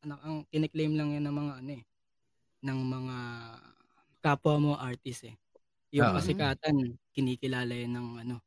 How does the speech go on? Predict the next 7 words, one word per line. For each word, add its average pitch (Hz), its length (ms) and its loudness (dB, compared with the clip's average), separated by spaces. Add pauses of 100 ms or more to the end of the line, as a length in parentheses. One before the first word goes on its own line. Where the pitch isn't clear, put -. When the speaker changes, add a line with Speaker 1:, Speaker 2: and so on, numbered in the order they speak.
(600)
Speaker 1:
na 113 400 -6
kahit 127 280 2
hindi 120 240 0
nagra-rap, 117 600 -6
kahit 107 320 -12 (160)
ano 113 200 -12
lang. 117 200 -12